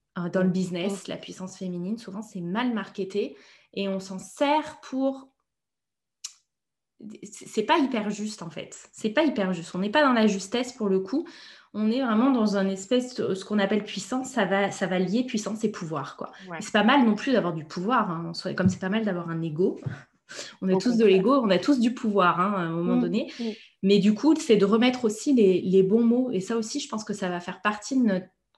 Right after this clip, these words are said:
Speaker 1: construction de, de,
Speaker 2: Ouais.
Speaker 1: de nouveaux collectifs.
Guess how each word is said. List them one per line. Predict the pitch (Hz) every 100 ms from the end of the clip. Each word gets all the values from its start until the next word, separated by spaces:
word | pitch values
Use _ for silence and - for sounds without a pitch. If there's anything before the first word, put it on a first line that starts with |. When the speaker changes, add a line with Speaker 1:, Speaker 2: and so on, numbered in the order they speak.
| _
Speaker 1:
construction | 254 247 - 220 - 240 240
de, | 196 185 180
de, | 165
Speaker 2:
Ouais. | 175 165
Speaker 1:
de | 151 180
nouveaux | 180 202 220
collectifs. | 220 208 180 - - 285 -